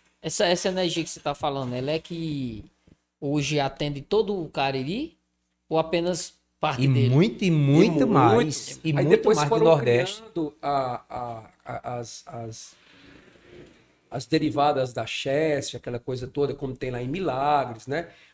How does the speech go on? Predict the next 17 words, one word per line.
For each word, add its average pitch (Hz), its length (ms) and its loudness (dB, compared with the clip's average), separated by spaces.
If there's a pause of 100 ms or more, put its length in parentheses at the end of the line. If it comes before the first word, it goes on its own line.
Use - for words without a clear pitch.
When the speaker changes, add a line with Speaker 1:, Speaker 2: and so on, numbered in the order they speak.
Speaker 3:
Como 143 160 -8
a - 40 -2
gente 143 240 -2
teve, 143 400 -4 (300)
tem 156 120 0
subestação 135 640 -4
no 127 120 -6
Juazeiro, 143 680 -2
tem 117 100 -8
subestação 131 760 -8
aqui, 175 480 -10 (220)
que - 80 -8
era 190 100 0
uma 202 60 0
forma 202 300 -2
de 196 100 -6
canalizar 196 1080 -4